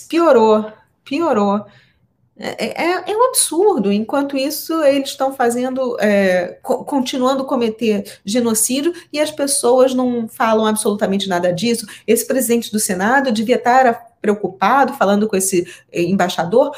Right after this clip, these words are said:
Gente, e a origem desse bichinho que se espalhou por aí? Vamos dar uma pesquisada? Vamos dar uma investigada nisso? Foi arma biológica, não foi? Gente, É isso que tem que ser falado, e não dar parabéns batendo na, nas costas dele como se fosse o regime mais democrático do mundo. Não é, vamos acordar.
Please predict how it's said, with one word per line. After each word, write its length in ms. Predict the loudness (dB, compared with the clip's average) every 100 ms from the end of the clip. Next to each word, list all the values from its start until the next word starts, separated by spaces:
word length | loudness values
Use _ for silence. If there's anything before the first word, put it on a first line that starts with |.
| -12
Gente, 300 | -8 -8 -8 -2
e 140 | 2
a 80 | 2
origem 640 | 2 2 2 2 0 -4
desse 320 | -2 0 0 -2
bichinho 500 | -2 -2 -2 -2 -4
que 80 |
se 120 | -10 -4
espalhou 320 | -2 0 0
por 120 | 0
aí? 300 | 0 0 -2 -10
Vamos 340 | -6 0 0 2
dar 80 | 2
uma 140 | 2
pesquisada? 680 | 0 -4 -4 -2 0 0 0
Vamos 220 | -2 -2
dar 80 | -2
uma 100 | -2
investigada 520 | -2 -4 -4 -4 -2
nisso? 280 | -4 -4 -6
Foi 300 | 0 2 2
arma 300 | 2 0 0
biológica, 600 | 0 0 2 2 0 -4
não 160 | -6
foi? 360 | -4 -2 0 -2 -8 _ -8
Gente, 380 | -8 -8 -12 -20 _ _ _ -16 -4
É 60 | -2
isso 340 | 0 0 -2
que 60 | -2
tem 120 | -4
que 60 |
ser 120 | -2 -4
falado, 600 | -2 0 0 0 0 0
e 140 | 0
não 320 | 0 0 0
dar 240 | 2 0 2
parabéns 720 | 2 2 4 4 4 2 2
batendo 340 | 2 2 -2
na, 120 | -2 -2
nas 240 | -2 0
costas 420 | 2 2 2 2
dele 220 | 4 4
como 200 | 2 -6
se 140 | -6 -8
fosse 340 | -2 -2 -2
o 40 | -2
regime 340 | -2 -4 -4
mais 180 | -2 -2
democrático 600 | -2 -4 0 0 0 -8
do 100 | -6
mundo. 340 | -4 -4 -4
Não 240 | -6 -4 -4
é, 280 | -2 0 -2
vamos 240 | -2 -6
acordar. 720 | -6 -6 -2 -2 -2 -4 -8